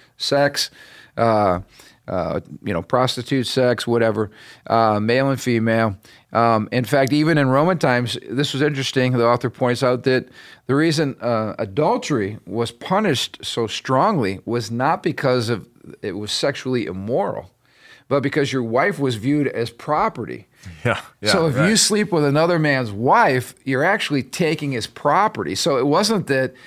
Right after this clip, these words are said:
Speaker 1: there was anything wrong with having sex with another person's, another person that wasn't your wife. It was if you had sex with someone else's wife, you, you know, you were taking what
Speaker 2: Stealing their
Speaker 1: belonged to
Speaker 2: property.
Speaker 1: him.
Speaker 2: Right.
Speaker 1: It had no, no concern at all for the woman.
Speaker 2: Right.
Speaker 1: Um,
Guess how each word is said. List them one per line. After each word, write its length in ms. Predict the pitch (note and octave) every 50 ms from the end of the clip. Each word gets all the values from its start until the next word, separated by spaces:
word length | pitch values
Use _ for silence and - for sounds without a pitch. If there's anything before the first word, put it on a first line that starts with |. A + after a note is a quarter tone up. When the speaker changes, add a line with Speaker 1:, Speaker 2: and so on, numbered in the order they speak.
| - - -
Speaker 1:
there 140 | - C#3 C#3+
was 100 | C3+ D#3
anything 300 | D#3+ D#3+ D3+ C#3 A#2+ A2+
wrong 340 | A2+ A2+ B2 C3+ D#3 E3
with 120 | C#3 B2+ B2+
having 260 | B2+ B2+ A2+ A#2 A2
sex 360 | - - - C#3+ D#3 - -
with 160 | C3 A#2+ A#2 A#2+
another 280 | A#2+ A#2+ A#2+ B2 A#2+
person's, 640 | A#2 - - B2 A#2 A2 G2+ G2+ A2 G2+ - - - _ -
another 280 | A2 A#2+ C3+ B2+ G#2
person 380 | F#2 - - D3+ F3+ E3 - B2
that 100 | A#2 G#2+
wasn't 280 | A2 B2+ B2+ A2+ G#2+ E2+
your 120 | G2+ G#2+
wife. 340 | G#2+ A2+ C#3 E3+ F3 C3 B2 -
It 80 | A#2 C3
was 240 | C3 A#2+ A#2 A2 C3
if 120 | B2 -
you 100 | C#3+ C#3+ C#3
had 100 | B2+ -
sex 300 | - - D#3 C3+ - -
with 80 | C#3+ B2
someone 340 | - - - C3+ B2 A#2+
else's 360 | C3 F3 G#3+ - - - C#3+ C3
wife, 400 | C#3 D3+ C#3+ C#3 D3 C#3 - - - - - - - - - - B2 - - -
you, 300 | A#2+ A#2+ C#3 D#3 D#3+ -
you 140 | - D#3 D#3
know, 80 | C#3+
you 160 | C#3+ C#3+ D#3 E3
were 80 | D#3+
taking 380 | - F#3+ E3+ F3+ D3 E3+ E3 E3
what 60 | D#3+
Speaker 2:
Stealing 240 | C3+ B2 B2 - D3+
their 80 | D#3+ E3+
Speaker 1:
belonged 160 | E3+ E3+ E3
to 60 | -
Speaker 2:
property. 180 | - - D3+ D3+
Speaker 1:
him. 260 | F#3 G#3 F3 C3 G2
Speaker 2:
Right. 240 | G#2 A#2 G#2+ F2+ - -
Speaker 1:
It 140 | - G#3+ A3+
had 200 | B3 A3+ G#3 F3
no, 320 | F3+ G3+ A3+ A#3+ B3 G#3 - - -
no 240 | G#3+ G3+ G#3+ B3+ D4
concern 560 | - - A3+ G3 E3 - - A3 A3+ A#3+ A#3
at 80 | F#3+ D#3
all 220 | D#3+ F#3+ A3 A3+
for 160 | - C#3+ C3+ B2+
the 120 | A#2+ A#2+
woman. 560 | A#2+ A#2+ C#3+ F3+ A#3+ B3+ E3+ B2 A2+ B2+ B2+ -
Speaker 2:
Right. 200 | F2 E2 D#2 -
Speaker 1:
Um, 440 | - B2 B2 A#2+ A#2 A2+ A2 A2+